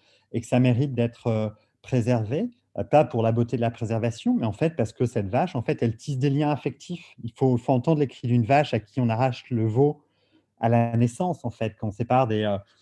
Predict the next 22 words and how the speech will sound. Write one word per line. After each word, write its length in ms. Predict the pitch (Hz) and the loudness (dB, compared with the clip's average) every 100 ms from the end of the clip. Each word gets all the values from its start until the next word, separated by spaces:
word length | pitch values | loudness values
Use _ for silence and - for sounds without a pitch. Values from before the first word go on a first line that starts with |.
| _ _ _ | _ _ _
des 160 | 101 107 | -6 -2
familles. 400 | 131 135 185 165 | -2 -2 -2 -2
Il 60 | |
y 60 | 113 | 0
a 60 | |
aussi, 400 | 110 107 - 127 | 0 -4 -6 -2
euh, 80 | 113 | -2
il 80 | 104 | -2
y 40 | |
a 20 | 98 | -2
de 60 | |
la 80 | 104 | -4
tristesse, 640 | - 127 - 165 165 165 | -4 -10 -4 -2 -2 -4
il 40 | 113 | -8
y 20 | |
a 20 | |
de 40 | 101 | -4
la 100 | 104 | -4
douleur 640 | 104 117 131 139 139 120 | -4 -2 -2 -4 -8 -8
et 60 | 113 | -10
tout 120 | 117 | -12
ça. 280 | _ 175 | _ -10